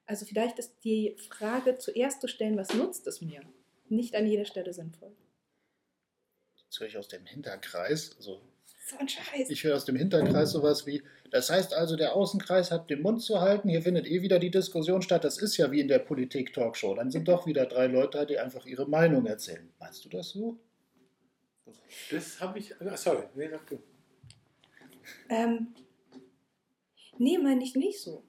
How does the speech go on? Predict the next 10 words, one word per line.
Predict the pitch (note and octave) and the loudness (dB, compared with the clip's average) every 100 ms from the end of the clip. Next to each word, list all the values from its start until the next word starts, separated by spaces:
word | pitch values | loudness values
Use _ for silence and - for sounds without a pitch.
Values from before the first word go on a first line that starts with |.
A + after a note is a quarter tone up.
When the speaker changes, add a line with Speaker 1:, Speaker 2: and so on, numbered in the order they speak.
| - _ _ _ _ _ C3 - _ _ _ _ _ _ - | -20 _ _ _ _ _ -20 -20 _ _ _ _ _ _ -4
Speaker 1:
Ich | A#3 | 0
meine, | A#3+ A#3+ D4 C#4+ C#4 C#4 - _ _ _ _ _ _ _ _ _ _ - | 2 2 0 -2 -2 -4 -10 _ _ _ _ _ _ _ _ _ _ -6
lieber | A3+ B3 C4 | 0 4 4
Hörer, | D4+ F#4 A#3 F#3 E3 - - _ - - - - _ _ - - - _ _ _ _ _ - | 2 2 0 0 -6 -14 -20 _ -20 -20 -20 -20 _ _ -20 -20 -20 _ _ _ _ _ -6
bitte | C#4+ C#4+ | -4 0
geh | C4 | 4
in | C4+ | 4
Resonanz | B3+ A#3 A#3 D4 G4+ | 6 2 2 0 0
mit | - - | -4 -8
uns. | F3 F3+ - | -10 -12 -16